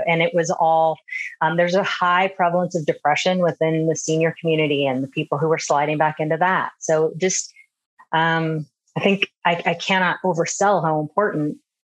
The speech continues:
that piece was, that was keeping the quality of their life so much better and so much higher. And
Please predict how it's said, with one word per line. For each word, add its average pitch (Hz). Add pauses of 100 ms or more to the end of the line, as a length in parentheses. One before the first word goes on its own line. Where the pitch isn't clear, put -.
(640)
that 165
piece -
was, 160
that 147 (300)
was 160
keeping 175 (120)
the 170 (220)
quality 170
of 147
their 151
life 143 (640)
so 208
much 190
better 170
and 143
so -
much 180
higher. 165
And 147